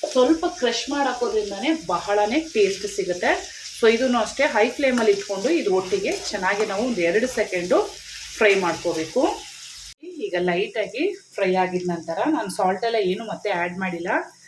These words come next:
ಯಾಕೆಂದ್ರೆ ಇನ್ನೂ ಕೆಲವೊಂದು ಇಂಗ್ರೀಡಿಯೆಂಟ್ಸ್‌ಗಳನ್ನ ಹಾಕ್ಬೇಕಲ್ಲ, ಅದಕ್ಕೋಸ್ಕರನೇ. ನೋಡಿ, ಈಗ ಖಾರಕ್ಕೆ ಎರಡು ಗ್ರೀನ್ ಚಿಲ್ಲಿನ ಯೂಸ್ ಮಾಡ್ಕೋತಾ ಇದ್ದೀನಿ. ಈ ಥರ ಸ್ಪ್ಲಿಟ್ ಮಾಡಿ ಹಾಕೊಳ್ಳಿ.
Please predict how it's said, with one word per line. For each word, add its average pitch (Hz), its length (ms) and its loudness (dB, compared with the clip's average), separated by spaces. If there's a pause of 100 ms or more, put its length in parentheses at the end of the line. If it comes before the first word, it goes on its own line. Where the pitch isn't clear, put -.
(200)
ಯಾಕೆಂದ್ರೆ 196 360 -2
ಇನ್ನೂ 196 220 0
ಕೆಲವೊಂದು 196 320 -2
ಇಂಗ್ರೀಡಿಯೆಂಟ್ಸ್‌ಗಳನ್ನ 185 640 -4
ಹಾಕ್ಬೇಕಲ್ಲ, 180 560 -6
ಅದಕ್ಕೋಸ್ಕರನೇ. 170 920 -4 (360)
ನೋಡಿ, 208 220 0
ಈಗ 202 320 2 (120)
ಖಾರಕ್ಕೆ 226 500 2
ಎರಡು 214 420 2
ಗ್ರೀನ್ 185 320 -6
ಚಿಲ್ಲಿನ 185 300 -2
ಯೂಸ್ 175 300 -6
ಮಾಡ್ಕೋತಾ 175 400 -4
ಇದ್ದೀನಿ. 180 220 -6
ಈ 285 120 -4
ಥರ 202 140 -2
ಸ್ಪ್ಲಿಟ್ 202 380 -6
ಮಾಡಿ 180 200 -2
ಹಾಕೊಳ್ಳಿ. 180 420 -2